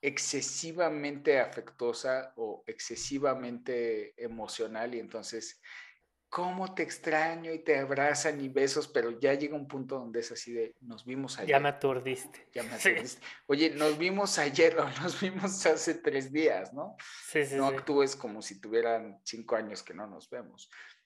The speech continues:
Speaker 2: Sí.
Speaker 1: Y también, también demasiada emoción positiva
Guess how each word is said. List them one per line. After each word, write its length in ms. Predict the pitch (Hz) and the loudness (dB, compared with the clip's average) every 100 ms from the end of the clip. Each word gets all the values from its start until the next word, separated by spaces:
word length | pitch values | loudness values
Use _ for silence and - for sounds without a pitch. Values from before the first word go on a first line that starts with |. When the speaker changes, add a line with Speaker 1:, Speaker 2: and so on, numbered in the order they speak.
| - | -14
Speaker 2:
Sí. 200 | - 151 | 0 2
Speaker 1:
Y 60 | 131 | 2
también, 680 | 107 104 107 110 107 98 _ - | -2 -4 -4 -4 -8 -14 _ -6
también 720 | 110 110 120 123 120 120 _ _ _ - | -4 -2 -4 -4 -10 -16 _ _ _ -6
demasiada 800 | 120 113 110 - 147 143 147 143 | -4 -2 -2 0 4 6 6 2
emoción 480 | 135 113 - 123 120 | 0 -4 -6 -6 -4
positiva 880 | 127 101 - 110 110 123 190 240 | -6 -8 -12 -10 -4 -2 -4 -10